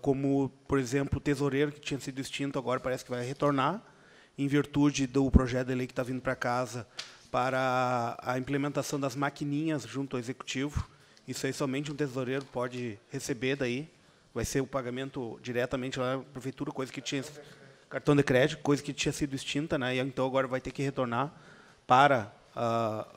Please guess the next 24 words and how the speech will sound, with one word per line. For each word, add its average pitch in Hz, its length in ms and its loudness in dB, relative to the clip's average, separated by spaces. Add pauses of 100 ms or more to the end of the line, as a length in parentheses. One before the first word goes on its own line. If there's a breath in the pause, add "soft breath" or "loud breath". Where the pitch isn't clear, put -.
(120)
para 123 180 -2
o - 20 -6
quadro. 127 460 0
Então, 143 760 -2
é, 139 100 2
é 139 260 -2
um 143 180 2
exemplo 147 240 0
também. 151 180 0 (400 loud breath)
De 127 120 0
repente, 143 320 4
eles 147 100 8
já 151 80 6
estão 156 180 4
contando 151 460 4
com 151 120 2
um 139 40 0
concurso 139 440 2
que 143 40 -6
vai 139 80 2
ser 143 360 2
realizado 135 340 0
esse 139 140 -4
ano. 127 200 -2